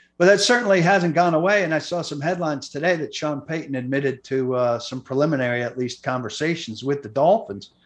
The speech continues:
So their plan was, uh, was, was Tom Brady as the quarterback, Sean Payton as the coach in, in Miami. And Brady could have had another, another stage to his career where he got to go head-to-head with Belichick twice,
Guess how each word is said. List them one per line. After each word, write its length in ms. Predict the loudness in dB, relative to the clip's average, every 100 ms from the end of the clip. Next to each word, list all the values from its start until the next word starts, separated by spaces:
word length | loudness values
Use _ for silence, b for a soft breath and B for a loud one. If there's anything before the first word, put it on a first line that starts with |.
| b b b b
So 340 | 0 2 2
their 200 | 2 0
plan 500 | 0 -2 0 2 0
was, 340 | -2 -6 -8 -6
uh, 420 | -4 -2 -2 -4
was, 320 | -6 -8 -10 -8
was 280 | -8 -8
Tom 340 | -4 0 0 2
Brady 380 | 2 2 0 0
as 100 | -2
the 60 |
quarterback, 500 | -4 -2 0 0 0
Sean 260 | -2 -4 -4
Payton 300 | -6 -6 -6
as 140 | -8
the 80 | -12
coach 500 | 0 4 4 2 -8
in, 360 | -6 -4 -4 -4
in 180 | -4 -2
Miami. 640 | 0 0 0 0 -2 -6 -12 b b _ _ _
And 180 | -6 -2
Brady 340 | 2 4 2
could 160 | 0 0
have 80 | 2
had 180 | 2 0
another, 360 | 0 0 0 -4 -8
another 540 | -8 -8 -2 0 0
stage 440 | -2 -2 -2 -4 -6
to 80 |
his 120 | -6 -6
career 360 | -6 -2 0
where 200 | 0 -2
he 80 | -2
got 280 | 0 0 -2
to 60 | -2
go 200 | -2 0
head-to-head 480 | 0 -2 -2 -4
with 160 | -4 -6
Belichick 520 | -4 -2 -4 -8 -10
twice, 540 | 0 2 2 -2 -12